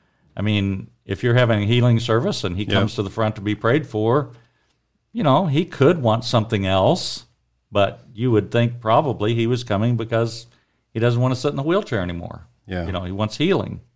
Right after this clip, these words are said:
Speaker 1: And so, so it's just kind of one of those strange things. Why do we have to ask? But he does want us to ask for whatever reason. So, um, verse six, Solomon answered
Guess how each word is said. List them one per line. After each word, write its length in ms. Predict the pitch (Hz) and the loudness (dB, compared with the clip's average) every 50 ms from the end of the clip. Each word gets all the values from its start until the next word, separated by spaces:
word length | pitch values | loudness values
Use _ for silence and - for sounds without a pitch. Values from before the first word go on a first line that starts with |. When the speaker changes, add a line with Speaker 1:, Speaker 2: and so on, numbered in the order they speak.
| _ _ _ | _ _ _
Speaker 1:
And 160 | - 101 92 | -4 -4 -2
so, 340 | - - 107 101 92 92 - - - - - - - - - _ | 2 4 4 4 2 0 -4 -14 -20 -20 -20 -20 -20 -20 -20 _
so 120 | - - | 2 2
it's 120 | 135 131 - | 2 4 2
just 160 | 190 190 - | 0 0 2
kind 140 | - 160 156 | 2 4 4
of 60 | 147 | 6
one 120 | 135 127 123 | 6 4 6
of 60 | 113 | 4
those 180 | 117 117 113 - | 4 2 2 0
strange 480 | - - 117 113 117 123 123 123 123 120 | -2 0 2 4 4 4 2 0 0 0
things. 360 | 113 98 101 101 101 95 - | 0 0 0 0 -2 -2 0
Why 160 | 101 98 104 | 0 2 2
do 80 | 104 104 | 2 0
we 120 | 101 107 | 0 0
have 160 | 101 104 104 - | 0 -2 -2 -4
to 80 | 107 107 | -4 -4
ask? 380 | 101 92 90 90 87 - - - | -2 0 0 0 -2 -4 -6 -6
But 160 | 98 95 92 90 | -6 -4 -4 -2
he 120 | 101 110 | -2 -2
does 300 | 98 101 101 110 117 107 | 0 2 2 2 2 0
want 200 | 107 98 104 120 | 0 -2 -2 -2
us 120 | 127 120 120 | -2 -2 -4
to 160 | 120 123 117 | -4 -2 0
ask 380 | 123 160 156 98 - - - - _ _ _ | 0 0 -2 -4 -8 -12 -14 -16 _ _ _
for 160 | - 107 95 | -6 -4 -4
whatever 340 | 98 101 101 104 107 120 120 | -2 -2 -2 -2 -2 -2 -2
reason. 380 | 113 123 143 117 - 82 82 82 | -2 -2 -4 -4 -6 -10 -12 -12
So, 340 | - - 104 98 95 87 - _ - - - - - - - - - _ _ _ | -10 -8 -8 -6 -8 -8 -12 _ -20 -20 -20 -20 -20 -20 -20 -20 -20 _ _ _
um, 440 | - 104 104 98 95 92 90 90 85 - _ _ _ _ _ _ _ _ _ _ _ - - - - - | 0 2 4 4 4 2 0 -2 -6 -10 _ _ _ _ _ _ _ _ _ _ _ -14 -14 -14 -2 2
verse 240 | 113 120 120 - - | 2 2 2 2 2
six, 260 | 131 139 151 - - | 2 2 2 2 -2
Solomon 460 | - - 113 107 104 107 107 107 104 | 0 2 4 4 4 4 2 0 0
answered 560 | - - - 160 147 - - 104 95 92 - | 0 0 2 2 0 0 -2 -4 -6 -6 -10